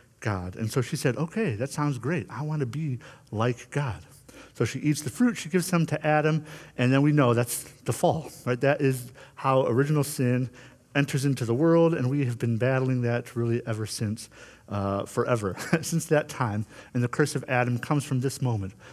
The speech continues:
because somebody wanted to be like the creator of the universe. And then we have the, the scripture that we read today, which is, uh, Carly read earlier,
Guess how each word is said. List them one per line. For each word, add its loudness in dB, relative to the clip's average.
because -2
somebody 2
wanted 0
to -4
be -2
like -4
the -4
creator -2
of -2
the -4
universe. -6
And 2
then 4
we 6
have 4
the, 2
the 4
scripture 0
that 4
we 4
read 4
today, 0
which 0
is, 2
uh, 0
Carly 4
read 4
earlier, 4